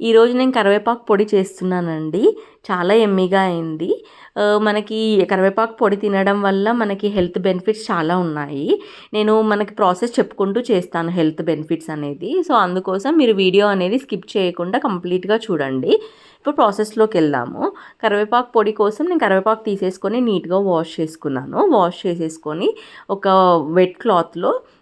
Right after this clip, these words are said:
మన, నేను అది ఆరబెట్టుకున్నానండి ఫ్యాన్ గాలికి. మనకి కరివేపాకులో ఉన్న వాటర్ అంతా పోవాలండి. మనం కడుక్కున్నాం కదా, ఆ వాటర్ అంతా పోయే వరకు మనం కొంచెం ఆరబెట్టుకోవాలి. ఏ, అలా మనం ఆరబెట్టుకుంటే మనకి చాలా రోజులు, ఒక వన్ మంత్ వరకు నిల్వ ఉంటుందండి.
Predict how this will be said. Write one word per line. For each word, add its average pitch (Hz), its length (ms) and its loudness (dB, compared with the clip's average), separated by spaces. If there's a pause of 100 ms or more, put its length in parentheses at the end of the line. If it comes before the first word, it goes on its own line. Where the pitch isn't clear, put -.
(120)
మన, 190 220 -2
నేను 185 220 0
అది 175 220 2
ఆరబెట్టుకున్నానండి 165 880 0
ఫ్యాన్ 151 340 -4
గాలికి. 151 460 -4
మనకి 214 440 -2
కరివేపాకులో 202 720 0
ఉన్న 196 140 2
వాటర్ 175 340 2
అంతా 180 220 -4
పోవాలండి. 156 640 0
మనం 156 220 -2
కడుక్కున్నాం 156 560 -4
కదా, 143 280 -6
ఆ 302 100 -2
వాటర్ 160 380 0
అంతా 156 200 -8
పోయే 160 220 -4
వరకు 143 220 -8
మనం 277 220 -4
కొంచెం 185 300 -8
ఆరబెట్టుకోవాలి. 151 1000 -6 (560)
ఏ, 202 80 -4
అలా 196 520 4
మనం 208 260 2
ఆరబెట్టుకుంటే 202 640 2
మనకి 262 400 2
చాలా 202 320 4
రోజులు, 185 340 4
ఒక 170 140 0
వన్ 165 200 2
మంత్ 170 280 0
వరకు 180 240 0
నిల్వ 190 300 2
ఉంటుందండి. 143 720 -4